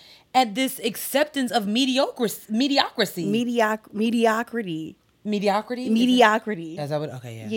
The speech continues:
Speaker 2: Yeah, I think that's the word. Mediocrity.
Speaker 1: Like, I'm co-, I'm really confused
Speaker 2: 'Cause
Speaker 1: by
Speaker 2: she not,
Speaker 1: this.
Speaker 2: like, asking no, I don't know. I
Speaker 1: You're not
Speaker 2: don't
Speaker 1: even
Speaker 2: know.
Speaker 1: asking no questions.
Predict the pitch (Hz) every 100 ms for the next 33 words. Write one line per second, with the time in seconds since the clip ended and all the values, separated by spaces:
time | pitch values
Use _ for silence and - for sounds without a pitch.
0 | 190 160 175 202 180 185 160 143 139 160
1 | 208 220 208 202 240 285 233 277 269 285
2 | 208 247 262 262 240 220 214 202 294 -
3 | 427 466 330 320 285 - 233 240 240 208
4 | 190 180 156 - 269 214 165 151 143 -
5 | 269 349 349 339 285 262 294 277 254 214
6 | - 240 - 202 156 139 135 -